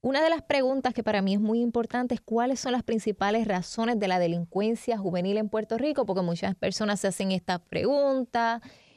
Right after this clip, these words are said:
Am, hay mucha campaña, eh, ahora con estas técnicas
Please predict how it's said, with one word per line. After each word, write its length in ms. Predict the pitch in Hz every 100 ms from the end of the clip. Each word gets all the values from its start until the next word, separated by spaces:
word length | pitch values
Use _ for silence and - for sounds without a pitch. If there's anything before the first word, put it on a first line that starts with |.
| _ -
Am, 420 | 220 214 214 208 -
hay 160 | 226
mucha 400 | 254 269 277 294
campaña, 800 | 277 277 254 196 185 190 202 247 269 220
eh, 280 | 196 196 185 - - -
ahora 480 | 196 185 196 208
con 220 | 202 208 196
estas 340 | 190 226 214
técnicas 840 | 202 190 208 190 202 202 208 -